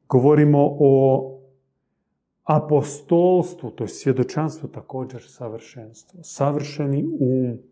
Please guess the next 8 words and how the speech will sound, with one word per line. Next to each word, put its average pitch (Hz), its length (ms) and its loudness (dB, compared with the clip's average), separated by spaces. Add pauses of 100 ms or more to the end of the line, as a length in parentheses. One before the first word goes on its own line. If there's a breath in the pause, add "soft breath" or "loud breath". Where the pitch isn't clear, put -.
(100)
i 151 100 -4
misli 139 760 -2
su 135 240 -4
dovedeni 123 600 0
u 120 160 -4
red. 117 400 -2 (500 soft breath)
Nikakvog 139 680 0
kaosa, 123 680 -6